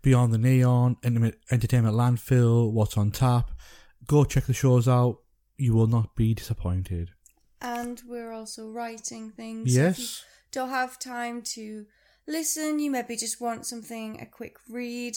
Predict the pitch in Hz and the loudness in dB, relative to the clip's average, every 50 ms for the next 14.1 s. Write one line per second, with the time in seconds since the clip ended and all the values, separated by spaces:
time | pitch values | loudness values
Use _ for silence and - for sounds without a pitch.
0 | - - 220 214 208 202 - - - 233 233 226 - - - 240 226 233 233 226 | -10 -10 -8 -8 -8 -8 -8 -8 -8 -6 -6 -6 -8 -10 -10 -12 -10 -10 -8 -8
1 | 226 226 226 220 220 214 - - 220 208 220 220 - 220 220 220 220 - - 220 | -8 -8 -8 -8 -8 -8 -10 -12 -12 -12 -12 -14 -12 -12 -12 -12 -12 -12 -14 -14
2 | 220 - 233 220 214 208 - - 226 208 208 208 208 - - - - - - - | -14 -12 -12 -12 -12 -12 -16 -16 -16 -16 -14 -12 -12 -12 -12 -14 -16 -18 -20 -20
3 | - _ - 214 214 208 196 196 202 202 196 202 - 233 220 208 196 190 185 185 | -20 _ -16 -14 -14 -14 -14 -14 -16 -16 -18 -18 -14 -12 -12 -12 -10 -10 -12 -12
4 | 185 - - _ _ _ _ _ _ _ _ - - - - _ - - 220 208 | -12 -14 -16 _ _ _ _ _ _ _ _ -14 -14 -14 -16 _ -18 -16 -14 -14
5 | 202 - - - - - 196 190 185 185 _ 185 160 - - - _ _ _ _ | -14 -16 -16 -16 -14 -12 -12 -12 -12 -14 _ -16 -16 -16 -16 -18 _ _ _ _
6 | - 226 233 220 214 226 226 226 233 220 220 214 214 220 214 202 196 208 202 190 | -12 -8 -6 -6 -6 -6 -6 -6 -4 -4 -6 -6 -8 -10 -10 -10 -10 -10 -10 -10
7 | - - - 208 202 196 190 190 - - - _ - - - - - 196 190 190 | -10 -10 -8 -8 -8 -8 -8 -10 -12 -12 -14 _ -14 -14 -12 -12 -12 -12 -12 -10
8 | 190 190 190 190 - - _ - 226 226 185 160 160 156 139 123 110 - - 139 | -12 -12 -14 -16 -18 -20 _ -10 -4 0 2 4 4 4 4 2 0 0 2 2
9 | 135 127 123 123 120 120 120 - 104 - - - - - 220 208 202 208 202 185 | 2 4 2 2 0 0 -2 -4 -8 -14 -12 -10 -8 -8 -8 -8 -10 -10 -12 -12
10 | - - 180 180 180 180 180 180 175 - 135 131 147 147 143 139 139 139 131 131 | -12 -14 -12 -12 -12 -12 -12 -10 -6 -2 0 2 4 4 6 6 6 4 4 2
11 | 123 98 87 104 131 131 127 127 127 123 117 - 127 135 131 131 110 113 131 - | 2 0 -2 0 0 2 4 4 4 2 2 0 0 2 2 2 2 0 0 0
12 | 131 131 127 123 127 127 123 123 120 120 117 - - - 123 120 120 120 120 117 | 2 2 4 4 4 4 4 4 4 2 2 0 2 2 2 2 4 2 2 0
13 | - - - - - - - - - - _ - 123 120 123 123 123 120 120 120 | -2 -8 -16 -20 -20 -20 -20 -20 -20 -18 _ -2 2 4 6 6 6 6 6 4
14 | 117 113 | 4 2